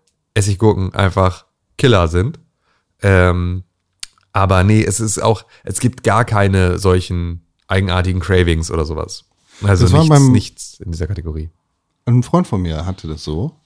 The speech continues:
Speaker 2: Ähm, der, der hatte auch vorher einen hohen Gurkenverbrauch, aber dann war seine Frau schwanger.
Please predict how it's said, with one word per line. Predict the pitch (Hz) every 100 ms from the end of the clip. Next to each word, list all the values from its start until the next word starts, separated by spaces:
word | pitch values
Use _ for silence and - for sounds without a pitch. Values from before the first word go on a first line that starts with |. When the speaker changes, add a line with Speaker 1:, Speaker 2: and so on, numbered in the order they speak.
| _ -
Speaker 2:
Ähm, | 87 85 82 85 _ _ _ _ _ -
der, | 92 92 90 -
der | 113 107 101
hatte | 104 - - 87
auch | 85 -
vorher | - 107 104
einen | 101
hohen | 107 110 98
Gurkenverbrauch, | 107 - - 113 113 147 -
aber | 92 92
dann | 92 120 107 117 113 120 -
war | 113 104 104
seine | 101 98
Frau | - 92
schwanger. | 92 78 82 117